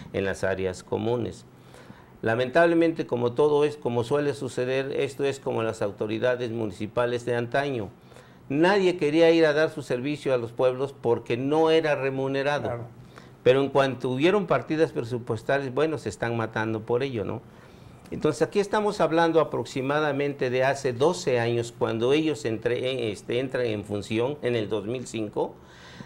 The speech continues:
Speaker 1: de una manera totalmente inadecuada, antidemocrática, porque hicieron una asamblea a modo. El anterior presidente, que era vecino del lado de nosotros, hizo una vi-, un, una asamblea a modo,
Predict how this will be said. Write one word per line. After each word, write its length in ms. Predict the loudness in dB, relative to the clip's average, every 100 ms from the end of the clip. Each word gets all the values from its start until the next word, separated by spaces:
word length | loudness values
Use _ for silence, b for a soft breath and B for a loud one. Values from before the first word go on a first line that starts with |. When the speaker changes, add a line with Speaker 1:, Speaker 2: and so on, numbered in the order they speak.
| B
Speaker 1:
de 160 | 4 6
una 260 | 6 4
manera 640 | 4 2 4 4 4 -2 -8
totalmente 840 | -10 -4 -2 2 2 4 2 0
inadecuada, 840 | -2 0 -2 -2 2 2 2 -2 -8
antidemocrática, 1300 | -4 -4 -4 -6 -4 -2 -2 2 2 2 -4 -8 -8 -2
porque 300 | -2 -2 -8
hicieron 380 | 0 2 4 4
una 300 | 4 2 0
asamblea 560 | 0 -2 0 0 0
a 40 | 0
modo. 360 | 0 0 0
El 180 | 0 0
anterior 580 | 0 2 0 2 0 2
presidente, 720 | -2 -2 -4 -2 -2 -2 -4
que 120 | 2
era 140 | 4
vecino 440 | 2 0 -2 0 0
del 160 | 0
lado 240 | 0 0 0
de 80 | -2
nosotros, 560 | -4 -4 -4 -4 -6 -8 B B B
hizo 320 | -2 2 4
una 260 | 6 6 2
vi-, 220 | 2 -4
un, 300 | 0 2 2 2
una 300 | 2 2 0
asamblea 640 | 0 -2 0 0 2 0
a 40 |
modo, 500 | 0 -2 0 -4 -6